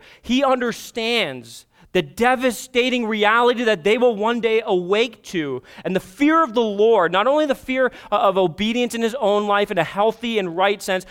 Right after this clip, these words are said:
but I believe in a, a fear of, uh, fear of the Lord in what awaits those who do not know the Lord God Almighty.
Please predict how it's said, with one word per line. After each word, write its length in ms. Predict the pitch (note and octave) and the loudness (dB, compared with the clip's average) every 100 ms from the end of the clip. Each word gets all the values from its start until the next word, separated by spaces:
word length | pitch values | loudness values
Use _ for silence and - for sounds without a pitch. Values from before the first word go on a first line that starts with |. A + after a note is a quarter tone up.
| - | -8
but 120 | - G3 | 0 2
I 120 | C#4+ | 2
believe 300 | C4+ C4+ A#3+ | 0 -2 0
in 80 | A3 | -2
a, 100 | - - | -2 -2
a 80 | F3+ | -4
fear 440 | - - C4+ C4+ | -2 -2 0 0
of, 100 | A3+ | 0
uh, 180 | A3 F#3 - - _ - | 2 2 -2 -20 _ -16
fear 160 | - B3 | -4 -2
of 60 | |
the 80 | A#3+ | 0
Lord 220 | A3+ A#3 | 2 2
in 140 | A#3 G3 | 2 2
what 180 | G3+ F#3 | 0 2
awaits 540 | F3+ E3+ G#3+ C4 - | -2 2 2 2 -2
those 340 | E3+ G#3 A3 G#3+ | 0 2 2 0
who 80 | F3+ | -4
do 120 | G3+ | -2
not 180 | F#3 F#3 | -2 -2
know 340 | F3+ A3+ A3+ | 0 2 2
the 140 | E3+ | -2
Lord 340 | D#3+ D#3 D3+ D3 | -4 -2 -2 -2
God 280 | C#3+ C3 C3+ | 0 0 0
Almighty. 680 | B2+ B2 A#2 G#2 G#2+ A2+ | -2 -4 -4 -8 -14 -18